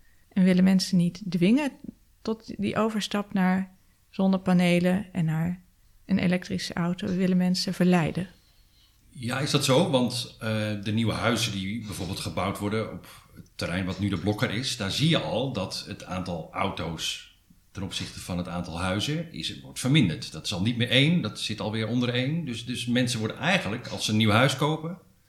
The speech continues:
Speaker 2: op die plek meteen gedwongen om na te denken, "Eigenlijk kan ik mijn auto niet meer kwijt."
Speaker 1: Nou, we zien dat, ehm, mensen die in zo'n project een huis gaan kopen,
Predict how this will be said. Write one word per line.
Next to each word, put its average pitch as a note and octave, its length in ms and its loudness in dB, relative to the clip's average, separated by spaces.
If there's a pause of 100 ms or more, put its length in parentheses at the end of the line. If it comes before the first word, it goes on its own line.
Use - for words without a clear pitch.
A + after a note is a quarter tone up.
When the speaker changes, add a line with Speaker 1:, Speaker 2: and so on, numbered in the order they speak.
(360)
Speaker 2:
op F#2 160 -4
die A2 140 0
plek B2 460 -4 (220)
meteen D3 320 4
gedwongen A2+ 460 2
om A2+ 120 4
na A#2+ 160 4
te A#2 120 -4
denken, B2 460 0 (720)
"Eigenlijk A2 320 -4
kan F2 100 -6
ik - 60 -10
mijn - 120 -6
auto D#3+ 240 -4
niet F3 100 4
meer E3+ 100 2
kwijt." - 440 -6 (580)
Speaker 1:
Nou, A3 180 2
we A#3+ 80 2
zien C4 220 2
dat, A3+ 340 0
ehm, F#3+ 360 2 (240)
mensen A3 380 2
die G3+ 220 0
in G#3+ 200 4
zo'n G3+ 200 2
project F#3+ 580 -2 (200)
een F3+ 120 0
huis F3+ 320 2
gaan B3 240 0
kopen, A#3+ 440 -4